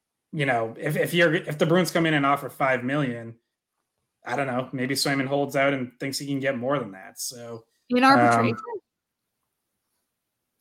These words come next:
Speaker 2: In arbitration, are you talking about?
Speaker 1: Yeah, I mean, if, if he has a season like Linus Ullmark had last year, like,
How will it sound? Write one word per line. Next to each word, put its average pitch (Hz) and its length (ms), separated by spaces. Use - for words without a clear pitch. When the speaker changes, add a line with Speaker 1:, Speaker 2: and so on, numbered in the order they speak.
Speaker 2:
In 247 140
arbitration, 254 580
are 294 60
you 302 100
talking 330 240
about? 370 280
Speaker 1:
Yeah, 180 280
I 190 40
mean, 190 220
if, 160 160
if 151 160
he 190 80
has 233 140
a 240 60
season 208 300
like 185 200
Linus 180 280
Ullmark 170 360
had 147 180
last 151 400
year, 127 240
like, 139 360